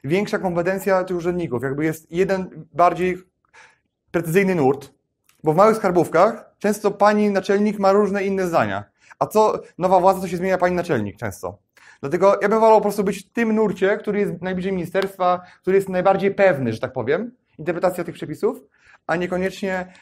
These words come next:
e, gdzieś tam u siebie w Lublinie czy w innych miastach. I to samo też wam, e, zachęcam was. I teraz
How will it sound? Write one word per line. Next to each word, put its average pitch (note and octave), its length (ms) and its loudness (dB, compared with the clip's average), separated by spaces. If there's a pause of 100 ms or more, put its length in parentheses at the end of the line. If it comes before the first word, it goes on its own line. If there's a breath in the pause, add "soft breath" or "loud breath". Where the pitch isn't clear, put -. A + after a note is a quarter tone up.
(120 loud breath)
e, D#3 520 4 (220)
gdzieś D#3+ 180 -8
tam E3+ 320 -6 (180)
u - 60 -16
siebie F#3+ 200 -4
w D#3+ 60 -2
Lublinie E3 580 -4
czy C#3 80 -16
w C#3 60 -16
innych D3+ 200 -8
miastach. A2 460 -8 (760)
I - 40 -12
to G#3 200 -2
samo G3 280 -2
też F#3+ 260 -6
wam, F#3 300 -4
e, - 0 - (1300)
zachęcam C3+ 420 -4
was. G2 240 -6 (260 soft breath)
I C3+ 60 -18
teraz F3+ 300 0